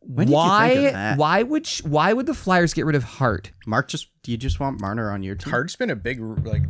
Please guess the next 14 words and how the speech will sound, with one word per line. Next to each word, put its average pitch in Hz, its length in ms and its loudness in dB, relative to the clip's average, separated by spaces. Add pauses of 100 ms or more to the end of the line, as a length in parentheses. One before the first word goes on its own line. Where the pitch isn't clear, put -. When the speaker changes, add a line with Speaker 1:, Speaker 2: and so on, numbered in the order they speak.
Speaker 3:
rumor 117 340 -4
to 107 80 -14
be 107 160 -16
traded 127 400 -10
this - 200 -16
offseason. - 600 -14 (200)
Speaker 2:
Hmm. 123 340 -2 (240)
I 143 120 4
just 170 120 -4
think 214 140 -2
with 156 80 2
Samsonov 143 580 2
and, 113 320 -2 (180)
and 110 400 -4